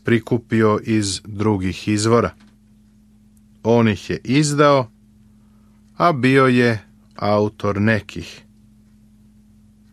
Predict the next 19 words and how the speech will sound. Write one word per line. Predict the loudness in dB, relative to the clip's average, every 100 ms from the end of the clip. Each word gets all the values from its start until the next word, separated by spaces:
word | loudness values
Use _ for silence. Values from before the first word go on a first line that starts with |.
| _ _ _
To | 0 2
znači | 2 0 0 -2 0
da | 2
ovde | 4 2 2 0
imamo | 2 2 2 0
nadahnuti, | 0 0 0 0 -2 -4 -2 -4 -4 _ -20 -20 -20 -20 -8
inspirisani | 0 0 0 -4 0 2 2 0 -2 -2
zapis | 0 2 2 -2 -6 -6 -2
izreka | 0 2 0 0 0 -2 -4 _ _ -20 -20 -20 -20 _
koje | 2 4 4
su | 2 0 -2 0
ili | 2 4 4
Solomonove | 2 -2 0 0 0 2 2 4 4 2 0 -2 _ _ _ _ _
ili | -2 0 0
potiču | 0 0 0 -4 -6 -2 -2 -2 _ _
iz | -2 -2 0
nekog | 0 0 -2 -4 -4 -18 _
drugog | -12 0 2 2 0 -2
izvora. | -2 0 0 -2